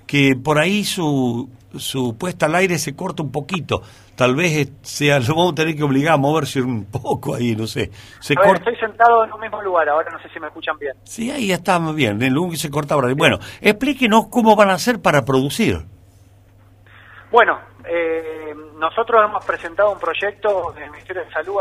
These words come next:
Speaker 2: hace más o menos un año, conjuntamente, elaborado conjuntamente con el Grupo India, que es un grupo de investigadores de la Universidad Nacional de Río Cuarto. Este proyecto, bueno, tomó curso administrativo del Ministerio y, bueno, se logró aprobar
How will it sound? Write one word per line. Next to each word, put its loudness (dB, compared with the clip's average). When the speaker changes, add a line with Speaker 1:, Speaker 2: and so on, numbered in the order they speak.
Speaker 2:
hace -18
más -10
o -20
menos -20
un -6
año, 2
conjuntamente, 0
elaborado 2
conjuntamente -8
con -8
el -10
Grupo -2
India, -8
que -8
es -12
un -20
grupo -18
de -2
investigadores -6
de -20
la -14
Universidad -8
Nacional -10
de 0
Río -12
Cuarto. 2
Este 0
proyecto, 4
bueno, -10
tomó -4
curso -4
administrativo -8
del -20
Ministerio 0
y, 2
bueno, 0
se -12
logró 4
aprobar 2